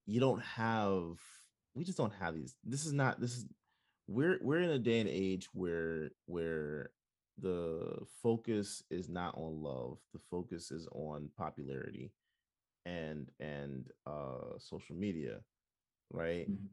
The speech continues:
Speaker 1: So it's more so of, like, not everything that glitters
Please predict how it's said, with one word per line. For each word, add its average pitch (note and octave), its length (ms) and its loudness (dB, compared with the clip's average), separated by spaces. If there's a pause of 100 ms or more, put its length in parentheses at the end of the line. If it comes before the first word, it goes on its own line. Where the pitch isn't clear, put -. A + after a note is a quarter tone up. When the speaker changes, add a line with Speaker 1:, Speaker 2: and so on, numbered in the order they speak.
(140)
Speaker 1:
So F2+ 640 0 (240)
it's G2 240 0
more A2 260 4
so G2+ 320 4
of, F2+ 140 4
like, E2+ 420 0 (540)
not F#2+ 260 0
everything F#2 680 0 (180)
that E2 220 -2
glitters F2 480 -2